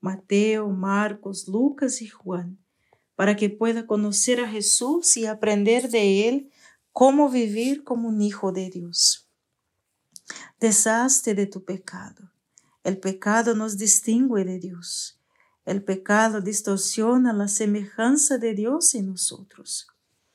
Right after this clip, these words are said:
Nos deshacemos de nuestro pecado. Un examen de conciencia diario nos ayuda. El sacramento frecuente de la reconciliación, al menos una vez al mes.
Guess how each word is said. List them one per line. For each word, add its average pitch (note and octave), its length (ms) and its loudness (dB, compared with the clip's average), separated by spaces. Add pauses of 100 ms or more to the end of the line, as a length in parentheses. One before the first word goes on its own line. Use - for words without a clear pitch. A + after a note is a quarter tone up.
(360)
Nos G3 160 2
deshacemos G#3+ 840 4
de G3+ 140 0
nuestro F#3 440 -4
pecado. F#3 600 -14 (720)
Un G3 140 4
examen A3+ 480 4
de G3+ 160 -2
conciencia G3 800 0
diario F#3+ 680 -2
nos F#3+ 200 -6
ayuda. G3 680 -4 (640)
El G3 80 -18
sacramento G#3 840 2
frecuente A3 720 0
de G3 100 -2
la F#3+ 120 0
reconciliación, G3+ 1200 -4 (380)
al A3+ 160 2
menos D#4 360 6
una C#4 220 4
vez B3+ 260 2
al A#3 140 -2
mes. G#3 720 -2